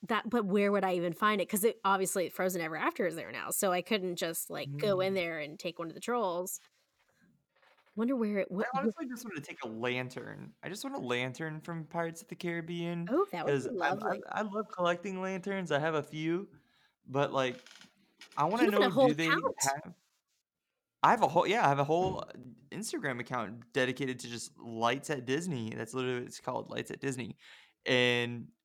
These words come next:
Speaker 2: I just love all the lights there, and I wonder if they have, like, a, a graveyard of lights that they just, like, throw them into, like, that I can just pick one up. If you're listening, you know, Disney people,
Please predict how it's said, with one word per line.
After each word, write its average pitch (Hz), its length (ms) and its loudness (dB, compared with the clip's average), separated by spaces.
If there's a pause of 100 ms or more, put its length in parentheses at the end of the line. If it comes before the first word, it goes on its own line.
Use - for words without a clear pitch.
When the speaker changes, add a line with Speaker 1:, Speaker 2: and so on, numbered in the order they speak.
(260)
Speaker 2:
I 139 80 2
just 175 220 -8
love 143 220 6
all 156 100 6
the 151 80 2
lights 131 320 0
there, 165 200 2
and 156 80 2
I 131 60 2
wonder 147 260 0
if 180 100 -6
they 175 100 0
have, 151 160 2
like, 165 140 -4
a, 120 180 -2 (160)
a 127 80 4
graveyard 131 640 2
of 117 120 -6
lights 127 400 -2
that 147 160 -6
they 143 100 -4
just, 127 200 -6
like, - 180 -8 (560)
throw 135 240 6
them 147 180 4
into, 151 600 2
like, 123 200 -2 (320)
that 131 160 -4
I 135 60 -2
can 131 80 -14
just 131 180 -10
pick 170 200 -6
one 185 140 -4
up. 185 240 2 (160)
If 135 120 -12
you're 147 120 -4
listening, 156 600 -2 (220)
you 139 120 -4
know, 131 160 -2
Disney 131 380 -4
people, 131 500 -2